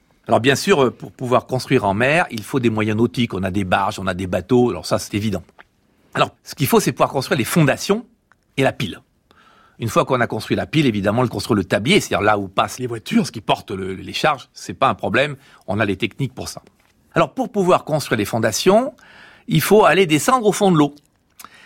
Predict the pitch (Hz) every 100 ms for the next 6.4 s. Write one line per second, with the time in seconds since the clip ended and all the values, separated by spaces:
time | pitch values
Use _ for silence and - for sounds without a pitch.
0 | _ - 131 143 120 - 254 285 - 277
1 | 165 185 202 262 269 _ _ _ 139 160
2 | 175 - 277 - - 175 127 90 _ _
3 | - 120 135 135 143 - 180 226 285 185
4 | 120 _ - - - 147 123 196 147 131
5 | 139 - 156 - - - - 143 226 262
6 | 147 - 135 131